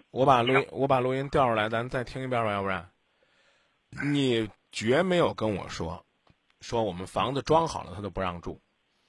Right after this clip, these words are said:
你说因为我房子是刚装的，要不要？要不要？要不要我问听众，让大家都投投票，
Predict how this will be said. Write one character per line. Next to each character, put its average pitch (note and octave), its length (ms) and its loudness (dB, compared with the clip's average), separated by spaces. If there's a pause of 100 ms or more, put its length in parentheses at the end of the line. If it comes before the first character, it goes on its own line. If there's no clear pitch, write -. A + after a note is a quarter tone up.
(160)
你 F#2 100 -14
说 A2 140 -2
因 D3 140 -2
为 C#3+ 40 -2
我 A2+ 120 0
房 F2+ 220 -4
子 A2+ 80 -4
是 A2+ 60 -8
刚 A#2 260 -2
装 B2 280 0
的， - 80 -12 (3500)
要 C#3 120 2
不 B2 60 4
要？ G2 340 0
要 B2+ 160 -2
不 A#2 80 -2
要？ G#2 240 -4 (240)
要 B2+ 140 -2
不 A#2+ 80 -2
要 A#2 100 2
我 A2 160 0
问 A#2+ 220 -4
听 A#2 180 -10
众， G2+ 240 -4 (140)
让 A2+ 180 -6
大 A#2 80 0
家 A2 100 0
都 A#2 280 -2
投 A2 180 -8
投 A2+ 80 -2
票， A2+ 320 -4